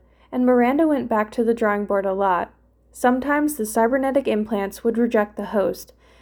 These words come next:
or the body's blood flow would be unsteady, or it turns out Wilson used a sedative that Shepard is allergic to, and they have to scramble to keep her heart beating. There was always something new to learn and,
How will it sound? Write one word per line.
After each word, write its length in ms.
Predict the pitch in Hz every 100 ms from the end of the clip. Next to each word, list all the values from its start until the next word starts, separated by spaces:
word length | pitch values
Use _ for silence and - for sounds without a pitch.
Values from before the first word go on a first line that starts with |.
| - -
or 140 | 277
the 100 | 262
body's 380 | 233 247 302 311
blood 280 | 254 233 233
flow 280 | 240 240
would 200 | 240 233
be 160 | 226 208
unsteady, 720 | 208 208 - 233 226 196 196 _ _ _ _
or 160 | 269 277
it 80 |
turns 320 | 269 294 320 330
out 260 | 339 -
Wilson 360 | 240 254 254 269
used 340 | 233 233 233
a 40 | 233
sedative 600 | 247 247 240 190 190 - -
that 300 | 240 233 -
Shepard 380 | - 262 294
is 120 | 269 247
allergic 440 | 226 233 233 214
to, 340 | - 190 190 226
and 140 | 226 240
they 80 |
have 240 | 240 240 247
to 80 | 233
scramble 500 | - 240 247 277 262
to 60 |
keep 300 | 247 220 214
her 140 | - 208
heart 300 | 226 240 220
beating. 400 | 196 185 180 185 _ _ _ _ - - - -
There 400 | 240 269 277 277
was 240 | - 247 254
always 420 | - 269 339 349 -
something 400 | 240 233 254 233
new 200 | 226 220
to 180 | 233
learn 240 | 220 196 196
and, 180 | 190